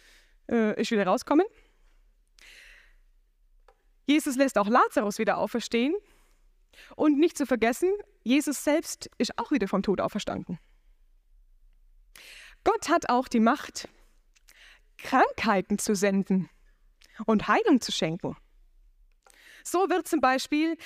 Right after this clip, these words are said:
die Hand von Miriam aussätzig. Oder Hiob wird unfassbar von Krankheit geplagt. Und auch die Ägypter in der sechsten Plage, die werden auch krank mit Beulen.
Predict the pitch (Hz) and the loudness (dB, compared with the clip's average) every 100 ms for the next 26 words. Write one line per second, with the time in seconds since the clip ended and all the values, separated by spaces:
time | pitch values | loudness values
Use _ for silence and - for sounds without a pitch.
0 | - - 262 294 453 392 - 247 285 466 | -6 -2 2 2 0 -2 0 2 2 2
1 | 349 233 196 - 427 - 214 - - - | 0 0 0 0 -2 -2 -4 -4 -12 -12
2 | - _ _ _ _ _ _ _ _ _ | -20 _ _ _ _ _ _ _ _ _
3 | _ - - 285 302 302 262 226 - - | _ -20 -16 -4 0 2 2 0 -6 -8
4 | - 466 330 208 - - _ 240 254 - | -2 2 2 2 -2 -20 _ 2 2 -2
5 | - 359 415 359 294 262 214 - 220 - | -6 -2 0 0 0 0 0 0 -2 0
6 | 208 - 185 202 - 359 220 - - - | -2 -2 -2 -4 2 2 2 -4 -16 -18
7 | _ _ _ _ _ _ _ _ - - | _ _ _ _ _ _ _ _ -20 -12
8 | 262 302 277 269 - 247 226 440 - 277 | -2 2 4 2 0 0 2 0 0 2
9 | 214 214 202 202 - 330 - - 294 - | 2 2 -2 -4 -4 -4 -2 -2 -2 0
10 | 208 202 220 294 339 - _ _ _ _ | 0 2 0 -2 -4 -12 _ _ _ _
11 | _ _ _ 254 247 240 214 233 247 - | _ _ _ 0 2 0 0 0 0 0
12 | 415 - - 220 185 - - 226 208 - | 0 -2 -4 -2 -2 -6 -4 -2 -2 -4
13 | - _ 226 196 180 170 | -16 _ 0 2 -2 -6